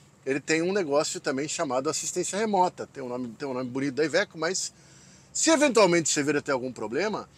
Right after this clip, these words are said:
a Iveco fábrica, ela tem como, é, intervir no veículo, fazer os diagnósticos e até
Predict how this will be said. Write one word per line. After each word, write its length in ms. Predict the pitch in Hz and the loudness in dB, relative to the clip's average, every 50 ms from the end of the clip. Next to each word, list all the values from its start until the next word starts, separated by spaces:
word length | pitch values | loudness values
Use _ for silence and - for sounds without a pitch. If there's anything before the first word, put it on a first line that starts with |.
| - - - | -20 -16 -8
a 100 | - 135 | -4 -2
Iveco 800 | 170 180 151 123 113 113 160 175 220 254 - - - - 127 101 85 - - - - | -2 -2 -2 -2 0 2 4 6 6 4 2 -2 -6 -8 -8 -8 -10 -14 -20 -16 -12
fábrica, 800 | - - - - 196 220 233 202 175 151 135 - - 117 104 92 - _ _ _ _ _ - _ _ _ - - _ _ - - | -8 -4 2 4 6 6 6 4 2 -2 -2 -4 -8 -8 -8 -10 -12 _ _ _ _ _ -20 _ _ _ -20 -20 _ _ -14 -4
ela 300 | - 139 147 160 160 147 - - _ | 2 2 4 4 4 2 0 -2 _
tem 220 | - 247 302 302 240 | 2 2 2 2 -2
como, 640 | - - - 180 190 202 214 196 165 147 135 131 - | -4 0 2 4 4 4 4 2 0 0 -2 -2 -4
é, 220 | - 135 123 127 - | -2 -2 -2 -2 -2
intervir 880 | - 170 180 185 151 - 175 160 139 127 104 104 120 175 240 302 285 240 - - _ _ _ _ - - | -2 -2 -2 -2 2 4 4 4 4 2 -2 -2 0 0 0 0 -2 -6 -12 -20 _ _ _ _ -18 -10
no 160 | 139 143 151 | -6 -4 -2
veículo, 640 | 135 127 139 131 135 165 190 - - 240 247 254 247 - - - - - - - - _ | 2 2 4 4 4 4 2 0 -4 -6 -6 -6 -8 -14 -20 -20 -20 -20 -20 -20 -20 _
fazer 400 | - - 175 156 - - 202 247 | 2 4 4 6 6 6 4 4
os 100 | 240 180 | 4 2
diagnósticos 840 | 151 180 196 151 143 151 143 160 180 - - - 214 190 - - - - _ - | 0 0 0 0 0 -2 -2 -2 -2 -4 -6 -10 -10 -12 -12 -14 -16 -18 _ -2
e 40 | 190 | -2
até 360 | 214 214 - - 254 269 | -2 0 0 0 -2 -2